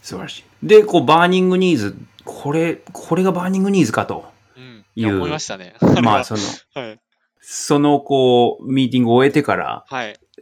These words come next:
Speaker 1: そ-、その次どうしました？
Speaker 2: その次は、もう彼に聞きました。次のリトリートいつって聞いて、次のリトリート、
Speaker 1: うん。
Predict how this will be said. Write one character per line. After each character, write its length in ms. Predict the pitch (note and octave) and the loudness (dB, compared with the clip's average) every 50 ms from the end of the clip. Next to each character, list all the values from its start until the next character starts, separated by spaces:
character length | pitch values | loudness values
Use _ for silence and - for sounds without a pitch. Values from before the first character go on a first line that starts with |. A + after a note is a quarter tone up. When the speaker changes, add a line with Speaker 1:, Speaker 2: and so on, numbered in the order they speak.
| - A3+ | -14 -10
Speaker 1:
そ-、 320 | D#3 - - - E3+ E3+ E3 | -8 -8 -6 -4 -4 -4 -2
そ 140 | - F3+ | 0 0
の 120 | F3+ F#3+ F3+ | 0 0 -2
次 220 | F#3 - E3+ D3+ | -2 -2 -2 2
ど 100 | - B2 | 2 2
う 60 | G#2 | 2
し 80 | - - | 0 -2
ま 80 | - - | -8 -16
し 60 | - | -20
た？ 120 | - - _ _ _ | -20 -20 _ _ _
Speaker 2:
そ 160 | - - B3+ | -16 -14 -10
の 140 | C#4+ D#4+ E4 | -10 -10 -10
次 280 | - D#4+ D#4+ D4 C#4+ A#3 | -8 -8 -8 -6 -4 -2
は、 400 | - C3 B2+ A#2 G2 F2 - - _ _ _ _ _ _ | 0 0 0 0 -2 -4 -8 -14 _ _ _ _ _ _
も 100 | D3+ D#3+ | -20 -16
う 20 | - | -8
彼 260 | - D4 E4+ D#4 E3 | -4 -4 -4 -4 -4
に 200 | B2+ A#2+ A#2 - | -8 -12 -16 -16
聞 140 | - - - | -16 -14 -10
き 60 | A#3+ | -6
ま 120 | A#3+ B3 | -6 -6
し 20 | - | -6
た。 80 | D3 | -8
次 280 | - - - G#3 A#3+ D#4+ | -10 -12 -10 -10 -8 -8
の 100 | D4 G#3 | -8 -8
リ 100 | D3+ C3+ | -8 -6
ト 100 | - C#3 | -6 -6
リ 60 | C3 | -6
ー 20 | B2 | -6
ト 120 | C3+ C3+ | -8 -10
い 40 | B2+ | -10
つ 140 | - - A2 | -12 -14 -18
っ 40 | |
て 160 | - _ - - | -20 _ -20 -20
聞 180 | - - G#2+ | -20 -20 -20
い 40 | G#2 | -18
て、 440 | _ - A#2 A2 G2+ F#2+ F#2 - _ _ | _ -8 -6 -4 -4 -6 -8 -12 _ _
次 240 | - - A#3 D4+ | -18 -14 -12 -10
の 80 | F4+ D#4 | -10 -10
リ 120 | F3+ D3+ | -10 -10
ト 100 | - C3+ | -10 -10
リ 140 | A#2+ A#2+ A#2 | -10 -10 -12
ー 40 | G#2 | -10
ト、 380 | - B2 B2 A#2 G#2+ G2 - _ _ - - | -8 -6 -6 -4 -6 -6 -10 _ _ -8 -6
Speaker 1:
う 40 | A#2 | -6
ん。 340 | G2+ F#2 E2 D#2+ D#2+ - | -6 -6 -8 -10 -14 -18